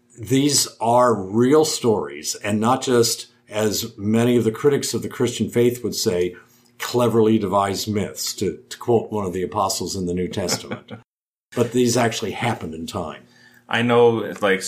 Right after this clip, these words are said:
Speaker 2: and sometimes when I've had Bible study, I've had some of the members at my church say that,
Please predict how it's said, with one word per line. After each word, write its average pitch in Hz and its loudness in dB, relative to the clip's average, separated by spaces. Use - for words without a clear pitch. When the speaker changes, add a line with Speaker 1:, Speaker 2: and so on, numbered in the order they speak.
Speaker 2:
and 104 -2
sometimes 104 -2
when 98 0
I've 90 -2
had 82 -4
Bible 98 0
study, 78 -6
I've 90 -6
had 90 -2
some 107 -4
of 101 -2
the 95 -2
members 92 -2
at - -4
my 85 -4
church 107 -2
say 85 -2
that, 80 -4